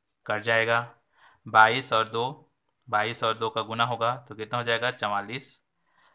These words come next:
और इसके साथ अपन को गुना करना है पच्चीस का। तो पच्चीस चौक सौ, हाथ में आया दस, पच्चीस चौक सौ, सौ और दस, एक सौ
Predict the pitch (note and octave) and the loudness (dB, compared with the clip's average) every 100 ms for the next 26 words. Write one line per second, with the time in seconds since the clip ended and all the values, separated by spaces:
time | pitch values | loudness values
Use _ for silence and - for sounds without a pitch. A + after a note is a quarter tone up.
0 | _ _ - A2+ A2+ - C3+ B2+ - C3 | _ _ -2 2 2 0 -12 -10 -6 -4
1 | - A2 A2 - G#2+ G#2+ G#2+ G#2 G2+ G#2 | 2 2 0 -6 -8 -10 -10 -10 -8 -8
2 | G#2+ D3+ B2 - G#2 - A2+ - _ _ | -8 -4 -6 -6 -16 -20 -20 -20 _ _
3 | _ _ _ _ _ _ - A2 B2 B2+ | _ _ _ _ _ _ -14 -4 -4 -2
4 | D3 D3+ - A2 B2 C#3 - - - A2 | -4 -6 -6 -4 -4 -8 -18 -20 -6 -2
5 | G#2+ C#3 - _ _ - A2+ - B2 A#2 | -2 -4 -12 _ _ 0 0 0 0 0
6 | A2+ A#2 G3 - _ _ - A2 G2+ G#2+ | 2 2 2 -2 _ _ -14 -4 -2 -2
7 | - - _ _ _ _ _ _ _ A2+ | -4 -16 _ _ _ _ _ _ _ 0
8 | A#2+ C#3+ C#3+ C#3+ A#2 A2 - G#2 G#2 D3 | 0 0 -6 -4 -8 -8 -8 -4 -2 -4
9 | - - - B2 C3 - A2+ G#2 G#2+ A#2 | -10 -14 2 4 4 2 -4 -2 -2 -2
10 | - - - A2 - - G#2+ | -4 -16 -14 -14 -14 -8 -4